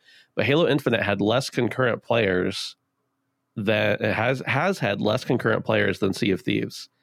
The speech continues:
And Sea of Thieves is a paid game, and Halo can be played for free. That's not looking good for Halo. But still, it definitely had a mark on,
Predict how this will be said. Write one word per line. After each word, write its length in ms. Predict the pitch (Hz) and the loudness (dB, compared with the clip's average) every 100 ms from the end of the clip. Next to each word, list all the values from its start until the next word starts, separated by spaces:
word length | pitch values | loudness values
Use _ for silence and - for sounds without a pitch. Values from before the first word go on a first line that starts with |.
| _ _ _ | _ _ _
And 100 | - | -4
Sea 120 | - 135 | 0 0
of 60 | |
Thieves 180 | 131 107 | 2 0
is 100 | 107 | -2
a 60 | 196 | 0
paid 240 | 123 101 | 0 0
game, 320 | 98 92 92 - | 0 2 0 -2
and 540 | - 95 95 95 90 - _ _ _ _ _ | -2 0 2 0 -2 -8 _ _ _ _ _
Halo 400 | - 107 98 92 | -2 0 2 2
can 160 | 90 90 | 0 0
be 100 | 92 | -2
played 280 | - 90 - | 0 -2 -2
for 80 | - | -4
free. 300 | 107 - - _ - | -4 -4 -10 _ -4
That's 180 | - | 0
not 100 | - | 0
looking 200 | 131 110 | 0 0
good 120 | 101 - | 0 -2
for 120 | 87 | -2
Halo. 380 | 90 - 131 - _ _ _ _ _ | -2 -2 -4 -6 _ _ _ _ _
But 140 | 143 - | -4 -2
still, 500 | - 180 120 104 - | 0 2 2 0 -2
it 80 | 117 | 0
definitely 260 | 139 139 123 | 0 2 2
had 120 | 110 | 2
a 40 | 101 | 2
mark 380 | 98 101 95 - | 4 2 0 -2
on, 540 | 104 98 92 87 90 | 0 2 2 2 -2